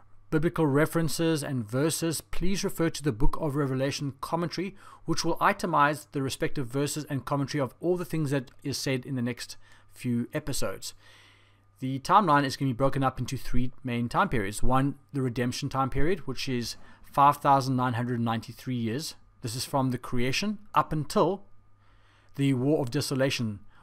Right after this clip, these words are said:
also known as the seven-year world tribulation period.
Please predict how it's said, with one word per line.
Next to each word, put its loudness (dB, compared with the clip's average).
also 2
known 4
as -2
the -6
seven-year 0
world 0
tribulation -2
period. 0